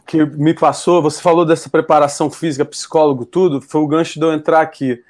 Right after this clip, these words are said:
Uma das cenas que eu não esqueço na minha carreira como fotógrafo, como filmmaker, produtor de, no meio do surf, eu lembro um ano que eu cheguei no parking lot de Haleiwa, estacionei, e por acaso no carro do lado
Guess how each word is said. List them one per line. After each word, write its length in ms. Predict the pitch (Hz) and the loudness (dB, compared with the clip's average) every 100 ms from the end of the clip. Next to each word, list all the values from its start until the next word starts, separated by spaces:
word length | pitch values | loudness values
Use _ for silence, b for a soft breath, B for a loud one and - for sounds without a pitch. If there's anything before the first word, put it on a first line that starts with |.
| b b | b b
Uma 220 | - 185 214 | -4 -2 2
das 200 | 202 190 | 2 2
cenas 400 | - 202 202 - | -2 0 0 0
que 80 | 202 | 0
eu 80 | |
não 240 | 185 202 226 | 2 0 0
esqueço 880 | - - - 196 196 196 - 208 208 | -2 -8 0 2 2 0 -10 -10 -6
na 140 | 180 | -4
minha 160 | 175 175 | -2 -2
carreira 560 | 170 165 147 160 170 160 | 2 2 2 0 0 0
como 220 | 160 160 | -4 -10
fotógrafo, 680 | - 156 - 160 156 151 | -4 -4 0 2 2 2
como 120 | 151 143 | -6 -12
filmmaker, 520 | - 147 151 156 151 | -6 -4 -2 -2 -4
produtor 400 | 147 147 139 160 | -6 -6 -4 -8
de, 220 | 143 139 _ _ _ - | -6 -12 _ _ _ -8
no 80 | |
meio 160 | 147 151 | -2 -2
do 100 | 139 | -2
surf, 600 | - - 175 160 - 123 b b b b | -6 -2 0 0 -6 -12 b b b b
eu 100 | 143 | 0
lembro 300 | 151 185 196 196 | 2 2 2 2
um 100 | 185 | 2
ano 200 | 196 196 | 2 2
que 80 | |
eu 60 | 180 | 0
cheguei 360 | 180 180 165 202 | 0 0 2 2
no 80 | |
parking 400 | 196 180 170 180 | 2 0 0 -2
lot 320 | 165 175 190 170 | 2 2 0 -4
de 120 | 160 | -2
Haleiwa, 720 | 165 175 156 147 143 165 165 _ | 0 2 0 -2 0 -2 -2 _
estacionei, 880 | - 190 196 240 190 160 165 175 _ _ _ | 0 0 2 0 0 2 0 -2 _ _ _
e 60 | 156 | -8
por 240 | - 226 | 2 4
acaso 400 | 226 214 208 190 | 4 4 4 4
no 80 | 208 | -2
carro 280 | 208 202 208 | 2 2 2
do 140 | 190 | 2
lado 520 | 220 180 175 170 185 | 4 6 6 4 -4